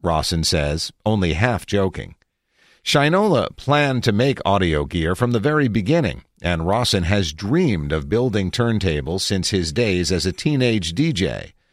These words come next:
The company has spent more than a year enlisting partners, training employees, tweaking designs.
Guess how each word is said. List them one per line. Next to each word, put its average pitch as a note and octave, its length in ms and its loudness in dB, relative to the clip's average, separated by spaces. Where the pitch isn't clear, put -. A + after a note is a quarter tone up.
The B2+ 100 2
company F3+ 460 2
has G#2+ 200 2
spent C#3+ 320 0
more D3+ 260 2
than D3+ 160 2
a B2 60 2
year A2+ 560 2
enlisting B2+ 600 0
partners, E2+ 680 -2
training C3+ 500 0
employees, G#2 920 0
tweaking A#2 460 0
designs. F2+ 720 -2